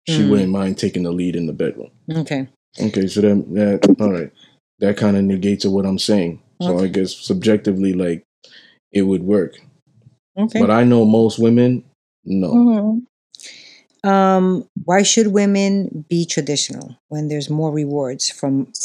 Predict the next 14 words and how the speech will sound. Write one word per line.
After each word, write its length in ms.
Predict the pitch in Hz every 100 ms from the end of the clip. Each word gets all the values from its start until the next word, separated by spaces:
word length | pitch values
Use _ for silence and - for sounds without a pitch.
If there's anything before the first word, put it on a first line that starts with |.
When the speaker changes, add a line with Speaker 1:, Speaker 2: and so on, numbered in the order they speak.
| -
Speaker 2:
from 300 | - 190 202
most 360 | - 175 160 -
men 320 | 156 131 131 -
in 180 | 151 143
being 140 | 147
promiscuous 960 | 139 147 160 - 165 151 147 - - -
or 160 | 151 147
the 120 | 139
whole? 200 | 135 135
I 60 | -
don't 80 | 151
understand 380 | 147 143 143 139
the 60 |
question. 400 | 135 - - -